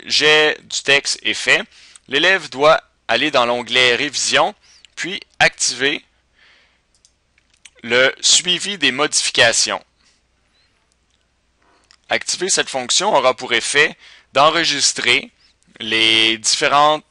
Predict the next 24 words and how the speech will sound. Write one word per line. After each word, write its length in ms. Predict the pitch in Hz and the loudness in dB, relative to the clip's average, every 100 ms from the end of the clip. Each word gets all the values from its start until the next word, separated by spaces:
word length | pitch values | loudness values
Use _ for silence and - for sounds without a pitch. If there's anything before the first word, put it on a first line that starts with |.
| - | -12
modifications 680 | 147 147 - 139 120 156 170 | -8 -8 -2 0 0 0 -4
que 120 | 120 | -2
l'élève 400 | 117 123 143 143 | 0 4 2 0
va 240 | 117 113 | 2 4
apporter 380 | 117 117 - 147 | 4 0 -4 -4
à 80 | 123 | -4
son 180 | 101 90 | -4 -8
texte. 420 | - 58 - - _ _ _ _ _ _ | -8 -6 -8 -12 _ _ _ _ _ _
Finalement, 640 | - 175 147 123 135 185 - _ _ | -8 0 0 4 2 2 -4 _ _
afin 260 | 117 - 165 | -4 -2 -2
d'éviter 360 | 180 160 208 | -4 -6 -4
de 140 | 151 123 | -2 0
surcharger 560 | - 175 160 135 123 | 0 0 2 2 0
le 60 | 107 | -2
texte, 420 | - 156 - - - - _ | 4 4 4 -4 -12 -20 _
on 120 | 120 | -2
va 140 | 123 | -2
faire 220 | 123 185 160 | 0 4 4
afficher 360 | - - 175 | 4 2 2
à 40 | 151 | 0
l'écran 340 | 123 - 156 | 0 -2 0
le 120 | 139 | 0
document 460 | 120 123 135 131 131 | 0 -2 0 2 0
final, 600 | - 185 156 147 180 214 | 0 -2 2 4 4 0